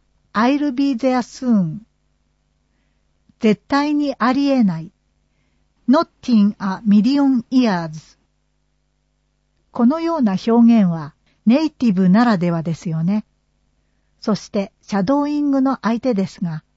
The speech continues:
おすすめは海外ドラマを見ることです。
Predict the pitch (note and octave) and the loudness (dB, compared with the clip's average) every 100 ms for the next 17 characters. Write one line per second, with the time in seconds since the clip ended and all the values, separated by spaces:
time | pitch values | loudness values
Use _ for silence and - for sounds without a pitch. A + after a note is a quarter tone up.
0 | _ _ _ _ - G3+ C#4 A#3+ B3 A#3+ | _ _ _ _ -8 -4 -4 -2 2 4
1 | A3 G#3 - _ _ - A#3 D4+ D4+ D4+ | 2 -2 -10 _ _ -2 0 0 -2 -4
2 | C#4+ C#4+ A3+ F3 E3+ F3 A3 G#3 - F3 | -2 2 2 2 0 2 2 0 -6 -10
3 | F3+ D#3+ C#3+ _ | -10 -10 -14 _